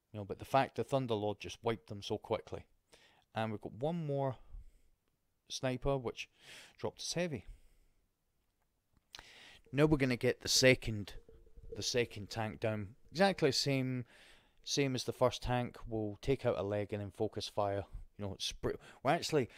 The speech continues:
I think we might get a bit of damage off the spray, 'cause I spray the ads up here. They're all standing in a line, so focus fire the one side and then spray them, get that lightning effect. And that leaves us an elite, uh, sh-, a phalanx. As you can see, the phalanx there on the,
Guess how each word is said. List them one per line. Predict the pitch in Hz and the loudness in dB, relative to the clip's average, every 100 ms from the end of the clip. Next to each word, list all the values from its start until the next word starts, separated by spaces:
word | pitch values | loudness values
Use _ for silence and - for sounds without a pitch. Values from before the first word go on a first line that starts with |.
| - - | -20 -20
I | - | 2
think | 185 196 | 2 2
we | 165 | -2
might | 135 - | -2 -2
get | 127 117 _ | -2 -2 _
a | |
bit | - - | -2 -2
of | - | 2
damage | 117 113 107 | 0 0 0
off | 120 104 | -4 -4
the | - | -8
spray, | - - 120 110 87 | -8 -2 0 0 -2
'cause | - 95 | -6 -6
I | |
spray | 98 - - - 135 135 | -4 -6 2 4 6 2
the | 113 107 | 0 -2
ads | 117 113 - | 0 0 -2
up | 95 - | -8 -6
here. | 101 90 _ _ _ _ _ | -6 -6 _ _ _ _ _
They're | 95 101 110 | -6 -2 2
all | 120 143 | 4 2
standing | - 123 123 113 | 0 0 0 -2
in | 113 | -4
a | 104 98 | -4 -4
line, | 95 95 92 | -6 -8 -8
so | - 87 87 | -8 -6 -8
focus | - 170 170 - | -4 -4 -4 -4
fire | - 131 | 2 4
the | 113 | 4
one | 113 110 | -2 -2
side | - 110 107 | -2 -2 -2
and | 101 | -6
then | 95 | -6
spray | - - - 117 | -8 -10 -2 0
them, | 117 110 | 0 -2
get | 104 113 | -4 -4
that | 104 101 | -2 -4
lightning | 101 104 85 98 | -4 -8 -6 -10
effect. | 95 107 101 _ - _ - - - - - - - - - - - _ _ _ _ | -6 -4 -4 _ -20 _ -20 -20 -20 -20 -20 -20 -20 -20 -18 -18 -20 _ _ _ _
And | 143 | 0
that | 151 123 | 2 2
leaves | 160 139 | -2 0
us | 139 127 | 0 0
an | 123 | 0
elite, | 117 143 - - - - _ _ _ - | 0 -2 -4 -12 -18 -20 _ _ _ -8
uh, | 107 104 | -6 -4
sh-, | - - | -4 -6
a | 101 | -8
phalanx. | - 135 151 131 - | 2 2 2 -2 -8
As | 104 | -10
you | 110 | -8
can | 110 | -8
see, | - 131 | -6 -6
the | |
phalanx | - 131 131 - | -2 -2 -2 -4
there | 123 123 | -2 0
on | 123 | -2
the, | 113 | -6